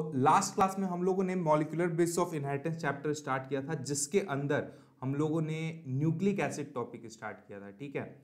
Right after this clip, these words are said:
क्योंकि भाई बेसिक टॉपिक है, जाहिर सी बात है। So, न्यूक्लिक एसिड में काफ़ी कुछ हमने किया था।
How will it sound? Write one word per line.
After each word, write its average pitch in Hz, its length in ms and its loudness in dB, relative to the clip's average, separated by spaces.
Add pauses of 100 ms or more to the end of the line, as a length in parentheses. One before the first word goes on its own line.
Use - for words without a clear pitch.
(160)
क्योंकि 113 180 -6
भाई 135 140 2 (100)
बेसिक 123 380 0
टॉपिक 147 280 -2
है, 147 100 -2
जाहिर 127 260 0
सी 135 160 -4
बात 131 260 0
है। - 100 -16 (400)
So, 160 140 2
न्यूक्लिक 165 460 4
एसिड 202 260 2
में 196 160 0
काफ़ी 165 260 2
कुछ 196 220 -4
हमने 175 240 -4
किया 147 240 -2
था। 147 160 -8